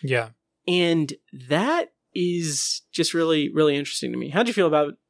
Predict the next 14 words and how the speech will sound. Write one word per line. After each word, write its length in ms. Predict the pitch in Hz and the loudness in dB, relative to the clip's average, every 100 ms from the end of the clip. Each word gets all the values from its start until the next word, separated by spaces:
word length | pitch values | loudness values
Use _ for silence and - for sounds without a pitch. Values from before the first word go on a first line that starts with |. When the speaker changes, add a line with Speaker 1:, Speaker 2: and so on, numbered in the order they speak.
| _ _ - | _ _ -4
Speaker 2:
Adam 340 | 147 147 135 _ - | 0 0 -4 _ -6
Driver's 520 | 143 139 135 139 - - | -2 0 0 -4 -4 -6
<laughs> 40 | |
section? 560 | - 147 - - 202 180 165 - - | -2 -2 -2 -2 -2 -4 -14 -14 -2
Speaker 1:
Um, 420 | 156 151 139 143 - | 2 2 2 -2 -6
yeah, 400 | 135 160 165 139 - - | 0 2 2 0 -4 -2
I 140 | 143 | 0
think 260 | - 180 - | 0 -2 -2
this 360 | 143 156 160 202 | 0 0 0 0
is 320 | 180 143 - | 2 0 -2
kind 340 | - 151 143 | -4 -2 0
of 200 | 135 - | -2 -2
where 480 | 127 127 127 123 127 - - | 0 2 2 0 -2 -8 -10
the, 460 | 135 127 120 117 117 | -2 0 4 2 2